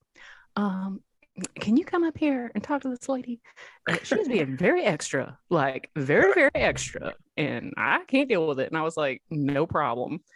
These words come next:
And I got there and she was just acting crazy. And it's like,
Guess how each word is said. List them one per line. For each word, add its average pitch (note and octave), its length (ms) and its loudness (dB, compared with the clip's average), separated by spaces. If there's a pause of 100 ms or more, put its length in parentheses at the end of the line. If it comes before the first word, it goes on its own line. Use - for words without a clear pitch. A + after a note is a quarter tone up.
(360)
And D#4 160 4
I G4 80 4
got F#4+ 220 2
there F4+ 100 2
and D4+ 80 4
she - 140 -8
was F4 100 -4
just F#4 220 0
acting F4 320 0
crazy. F4+ 480 0
And B3+ 120 2
it's B3+ 180 -2
like, C#4+ 200 0